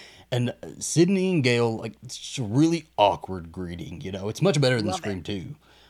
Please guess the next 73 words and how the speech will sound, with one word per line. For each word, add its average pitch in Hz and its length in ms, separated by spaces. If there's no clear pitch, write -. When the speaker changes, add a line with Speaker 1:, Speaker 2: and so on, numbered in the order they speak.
Speaker 1:
but 110 420
it's 131 100
Speaker 2:
Right, - 160
Speaker 1:
just, 147 220
Speaker 2:
yes. - 60
Speaker 1:
they 170 200
are 165 80
very 117 360
awkward 87 480
together. 82 540
Uh, - 200
I 139 40
don't 180 120
Speaker 2:
And 208 140
this 247 200
makes 254 260
more 214 180
sense, 160 340
though. 113 160
This 135 200
is 170 80
Speaker 1:
Yeah. 170 80
Speaker 2:
like, 165 120
this 185 140
is 190 80
what 175 120
I 143 80
want. 117 240
Speaker 1:
Yeah. 98 220
Speaker 2:
This 180 120
is 220 60
what 214 100
I 202 60
wanted 175 300
in 151 100
Scream 139 260
Two, 113 220
because 127 240
it's 131 160
like, 135 200
it 180 120
makes 185 260
sense 165 320
that 139 100
they're 139 120
Speaker 1:
Yeah. 135 40
Speaker 2:
like, 131 200
"Okay, 131 220
we 131 200
are 175 140
cool. 160 560
I 175 60
don't, 185 140
we 190 80
don't 202 180
like 190 220
each 160 160
other 165 200
that 143 180
much, 139 240
but 151 140
we 147 120
are 143 140
cool 135 280
'cause 123 140
we've 120 120
been 123 160
bonded 120 380
over 113 220
all 113 100
this 110 140
shit." 113 340
Speaker 1:
Yeah. 87 260